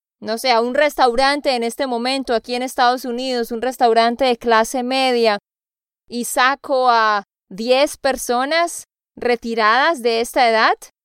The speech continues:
ellos van a tener mucho más conocimiento de muchas cosas que si yo sacara a diez personas así al azar de Colombia. ¿Por qué? También porque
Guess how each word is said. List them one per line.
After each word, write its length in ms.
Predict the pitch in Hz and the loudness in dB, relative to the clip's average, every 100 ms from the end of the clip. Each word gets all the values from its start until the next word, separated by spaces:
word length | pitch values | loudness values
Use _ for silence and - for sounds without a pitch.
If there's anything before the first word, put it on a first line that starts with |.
| _ _ _ _ 240 | _ _ _ _ -2
ellos 320 | 285 403 330 | 0 2 2
van 180 | 320 320 | 2 0
a 100 | 311 | -2
tener 460 | 247 240 247 262 | -2 0 2 0
mucho 400 | 294 370 330 311 | -2 -6 -4 -4
más 300 | 269 254 247 | 0 0 0
conocimiento 960 | - 240 226 233 220 233 233 254 240 220 - | -4 -6 -6 -6 -4 -4 -2 -2 -2 -4 -8
de 200 | 214 214 | -4 -2
muchas 500 | 247 254 262 220 - | -2 -2 0 -2 -2
cosas 640 | 233 226 233 214 214 - _ _ _ - | -2 0 0 -2 -2 -6 _ _ _ -2
que 460 | 233 214 196 190 - _ _ - - | 0 2 0 -4 -10 _ _ -20 -14
si 240 | - 220 | -10 -2
yo 200 | 226 233 | 0 0
sacara 680 | 233 214 - 233 226 220 202 | 0 -4 0 2 2 2 0
a 60 | |
diez 320 | 180 240 240 - | -2 0 0 0
personas 880 | 226 - 254 240 220 208 - - - _ _ _ _ - | -6 -4 -4 -2 -2 -2 -6 -14 -18 _ _ _ _ -4
así 320 | 226 - 254 | -4 -2 2
al 160 | 240 233 | 2 2
azar 520 | 214 - 220 208 214 _ - | 0 0 0 0 -2 _ -8
de 280 | 214 226 | -4 -2
Colombia. 600 | - 262 294 381 247 196 - | -2 0 2 2 0 -4 -2
¿Por 220 | 269 226 | 0 0
qué? 240 | - 359 247 _ _ _ | 0 -2 -2 _ _ _
También 460 | 269 240 233 247 247 | -2 0 0 -4 -2
porque 480 | 302 311 311 269 | -4 -2 0 0